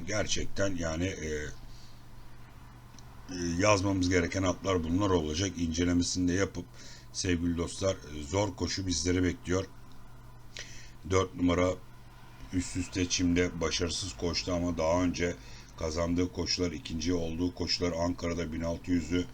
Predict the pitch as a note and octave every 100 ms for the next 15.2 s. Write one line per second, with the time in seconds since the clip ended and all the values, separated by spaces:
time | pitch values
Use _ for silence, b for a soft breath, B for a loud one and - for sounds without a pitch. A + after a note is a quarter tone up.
0 | B B B B - D#2 D2+ E2+ F2 F2
1 | F2 F2+ F2 E2+ - F2 - E2+ F2 F2
2 | F2+ E2+ D#2+ F2 - F2 E2 - F2 E2+
3 | F2 B B B B - F2 F2 E2+ F2
4 | - F2 E2+ E2 - - - E2 E2+ F2+
5 | - F2 D#2+ D#2 D2+ F#2+ F#2 B B B
6 | - F#2 - F2 - F#2+ F#2 D#2+ D#2 D2+
7 | D#2 - F2+ D2+ C#2 D2 G2 F#2 E2+ F2
8 | E2+ - F#2+ D#2 D2 F2 F2 E2+ E2+ E2+
9 | E2+ F#2+ E2 D#2 D#2 D#2 D#2+ E2+ - G2
10 | - - E2 D#2+ D2+ E2+ G2 B B B
11 | B - F#2 F#2+ E2 E2+ D#2+ E2 F#2+ E2+
12 | G2+ F2 D#2+ D#2+ D#2 F#2+ - F2 E2+ E2
13 | D#2 G#2 F#2 D#2+ D#2 C#2+ F2 F#2+ - B
14 | B B E3+ A#2 G#2 A2+ A2+ D3 G#2 G#2
15 | A#2